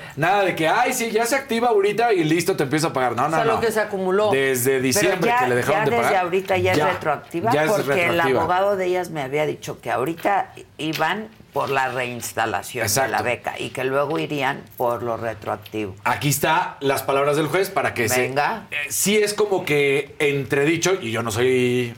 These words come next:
Speaker 1: abogado, pero, pero queda claro que sí es. Eh, "En relación con efecto para el cual la parte quejosa solicita la medida cautelar consistente en que se sigan albergando los apoyos y estímulos gubernamentales en la misma manera en que se venía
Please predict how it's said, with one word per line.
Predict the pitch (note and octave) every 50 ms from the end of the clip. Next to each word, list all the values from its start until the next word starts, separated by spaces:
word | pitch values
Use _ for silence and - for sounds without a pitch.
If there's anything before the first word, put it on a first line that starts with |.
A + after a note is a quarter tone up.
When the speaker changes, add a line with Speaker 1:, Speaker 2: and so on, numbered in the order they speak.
| - -
Speaker 1:
abogado, | A#2 C#3 C#3 F3 G3 F#3 D#3+ E3+ F3 F3
pero, | - C#3+ C3 B2+ B2 A#2+ A#2+ A2+ - -
pero | - B2+ B2 A2+ -
queda | C#3+ C#3+ C#3 D3 C#3
claro | - C#3+ D3 C#3+ C#3 D3 D3 D3
que | C3 A2
sí | - - B2 A#2
es. | A2 G2+ G#2 - - - - - -
Eh, | A#2+ C3+ C3+ C3+ D#3
"En | C#3+ C#3+
relación | C#3+ D3 D3 C3+ E3+ G3 F3+
con | G#3+ G3+ D#3+
efecto | - D#3 D#3+ D3+ F3+ E3+ -
para | D3 B2+
el | B2 A#2+
cual | - D3 D3 D3
la | C3+ -
parte | - C#3 C#3 C#3 B2
quejosa | G#2 A#2 G#2 - C3 C3 C#3 C3
solicita | G#2+ A#2+ A2 A2 G2+ A#2 B2+ - C#3 B2+ A#2 - -
la | B2+ A#2+ A#2 A#2
medida | A#2 A#2+ B2 C#3+ C#3 B2
cautelar | - A2+ G#2+ A2 A#2 A#2 C3 E3+ F#3 - - - - - - - -
consistente | - F3 G3+ E3 D#3+ D#3+ B2+ - - E3+ F3 E3+ D#3+ F3
en | D3+ -
que | C3+ A#2+
se | A2+ A#2
sigan | G#2 C#3+ C#3+ D3 D3 C3+
albergando | A#2+ A2+ A2+ A#2 A#2 A#2+ C3+ C#3 C3+ A#2+
los | A#2 G2
apoyos | G#2+ G#2 G2+ C3 C3+ C#3+ C3+ A2+
y | A2+
estímulos | G2+ G#2 C3+ C3+ C3+ B2 A#2 G2 G2
gubernamentales | A2 G#2+ G#2 F#2+ A2+ A2 G#2+ G2+ A#2+ C#3+ D3+ D#3 D3+ D#3 -
en | A#2 G#2
la | G#2
misma | A#2+ C3+ A#2+ C3 B2
manera | A2+ A2 A2 B2 B2+ C#3 C#3+ - B2
en | A#2 G#2
que | E2+ G#2+
se | G2 G#2+ G#2+
venía | G#2+ G#2+ A2 A#2+ B2+ B2+ C3+